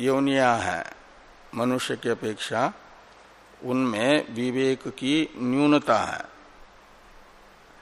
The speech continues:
और मनुष्य विवेक विज्ञान से संपन्न है, आत्मानात्म विवेक कर सकता है, वे चाहने पर भी नहीं कर सकते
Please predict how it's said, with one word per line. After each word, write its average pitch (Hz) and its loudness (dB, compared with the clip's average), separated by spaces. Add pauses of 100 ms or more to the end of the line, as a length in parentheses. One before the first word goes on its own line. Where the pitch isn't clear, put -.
(920)
और 123 6
मनुष्य 135 2 (1040)
विवेक 135 2
विज्ञान 123 0
से 151 0
संपन्न 135 0
है, 120 2
आत्मानात्म 123 2
विवेक 127 0 (920)
कर 143 6
सकता 117 -2
है, 107 -4 (1500)
वे 135 2
चाहने 131 2
पर 123 0
भी 143 0
नहीं 151 2
कर 127 -2
सकते - -8